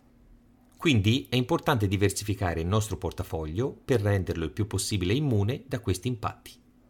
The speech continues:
escludendo da questa analisi quanto accaduto nel primo semestre di quest'anno, essendo stato il peggiore degli ultimi sessanta settanta anni,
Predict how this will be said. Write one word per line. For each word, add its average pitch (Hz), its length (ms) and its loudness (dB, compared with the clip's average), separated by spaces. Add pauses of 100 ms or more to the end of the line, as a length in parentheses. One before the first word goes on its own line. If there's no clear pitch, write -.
(500)
escludendo 107 540 4
da 82 120 0
questa 120 280 2
analisi 151 420 0
quanto 110 280 2
accaduto 120 480 -2
nel 80 140 -6
primo 98 200 -2
semestre 135 480 -4
di 147 80 -6
quest'anno, - 720 -8
essendo 120 400 0
stato 117 320 0
il 87 80 0
peggiore 101 500 2
degli 85 220 -4
ultimi 101 340 -4
sessanta - 560 0
settanta 73 540 -8
anni, 82 340 -6